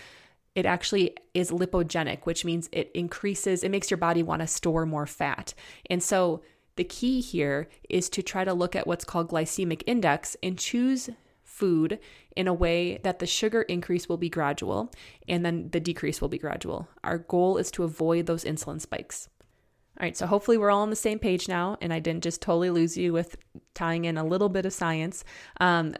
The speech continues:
but basically, what do you do now, right? I mean, this stuff, especially this high fructose corn syrup, it's everywhere we go. And if they've taken high fructose corn syrup out,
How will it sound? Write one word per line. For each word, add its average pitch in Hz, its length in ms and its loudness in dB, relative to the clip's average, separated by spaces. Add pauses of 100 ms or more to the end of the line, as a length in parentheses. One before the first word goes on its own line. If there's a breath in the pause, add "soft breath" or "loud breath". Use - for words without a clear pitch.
(160)
but 196 160 4
basically, 185 800 2 (920 loud breath)
what 202 220 4
do 208 80 0
you 190 60 2
do 170 140 2
now, 151 300 -2 (100)
right? 165 320 2 (100)
I - 60 -6
mean, 175 280 0
this - 320 0
stuff, 175 440 4
especially 175 400 0
this 170 160 0
high 165 140 0
fructose 185 440 -2
corn 156 260 -2
syrup, 160 360 -4
it's 165 200 -4
everywhere 185 460 4
we 165 100 2
go. 151 380 2 (300 loud breath)
And 185 140 4
if 190 140 2
they've 185 160 4
taken 214 340 2
high 190 160 2
fructose 185 400 0
corn 170 240 -2
syrup 165 380 2
out, 151 360 0